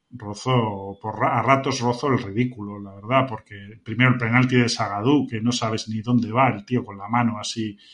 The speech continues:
y, y lu-, luego el segundo gol es, o sea, si no lo mete Morelos, que estaba en el segundo palo, lo hubiera metido cualquiera de los otros tres tíos que estaban solos,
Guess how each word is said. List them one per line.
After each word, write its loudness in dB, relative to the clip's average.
y, -2
y 0
lu-, -2
luego 4
el 6
segundo 4
gol 6
es, -4
o -6
sea, 4
si 2
no 6
lo 6
mete 2
Morelos, 4
que -2
estaba 0
en 2
el 2
segundo 0
palo, 4
lo 6
hubiera 8
metido 4
cualquiera 2
de 4
los -2
otros -6
tres 0
tíos 2
que -10
estaban -2
solos, -2